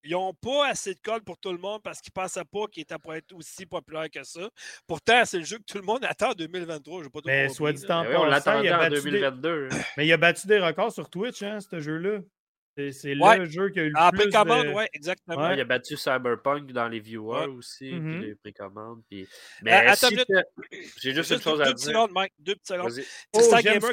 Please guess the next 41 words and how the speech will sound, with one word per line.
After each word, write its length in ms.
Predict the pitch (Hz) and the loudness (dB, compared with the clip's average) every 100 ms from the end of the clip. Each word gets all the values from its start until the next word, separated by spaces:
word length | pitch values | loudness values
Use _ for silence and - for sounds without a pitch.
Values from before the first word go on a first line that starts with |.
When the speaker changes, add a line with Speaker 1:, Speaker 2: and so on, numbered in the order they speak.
| 202 | 2
Speaker 1:
qui 60 | |
dit, 60 | 196 | 4
Speaker 2:
j'aime 180 | 220 262 | 4 2
Speaker 1:
vous 60 | |
Speaker 2:
ce 60 | 190 | 2
que 60 | 190 | -2
Speaker 1:
avez 140 | 220 | -2
Speaker 2:
Tristan 240 | 226 190 185 | -4 -2 -2
Speaker 1:
osé 140 | 262 | -2
ach-, 140 | 190 170 _ _ _ _ _ _ _ _ _ | -6 -8 _ _ _ _ _ _ _ _ _
oh, 100 | 147 165 | -6 -2
acheter 300 | 185 - 226 | -2 -4 -6
ce 200 | 208 190 | -4 -4
jeu-là, 340 | 196 196 233 | -2 0 -2
ma 140 | 214 | -2
gang 160 | 175 190 | -6 -8
d'homophobes. 380 | 185 170 208 208 | -8 -6 -6 -6
On 180 | 208 190 | -6 -4
en 180 | 202 196 | -2 0
parle 240 | 226 226 | 2 0
tantôt, 340 | 208 180 - 196 | 0 -6 -8 -12
justement, 260 | 180 175 | -12 -10
dans 100 | 180 | -12
les 60 | 156 | -12
duellistes. 440 | 143 147 143 165 | -10 -10 -10 -14
Fait 80 | 143 | -16
que 100 | - | -14
reste, 320 | 135 156 - | -10 -10 -8
Speaker 2:
Dueliste, 240 | 160 165 175 | -4 -2 -4
Speaker 1:
reste 120 | 180 | -4
Speaker 2:
c'est 60 | 165 | -4
Speaker 1:
là. 60 | 151 | -2
Speaker 2:
notre 200 | 156 156 | -4 -6
sujet, 560 | - 160 151 165 151 | -8 -6 -2 -2 0
euh, 240 | 131 127 127 | -2 -8 -12
F 40 | |
B 120 | 127 | -6
I, 20 | 151 | -4
Speaker 1:
Yes. 360 | 139 131 123 | -4 -6 -8
Speaker 2:
reste 220 | 131 - | -10 -14
là. 160 | 143 | -10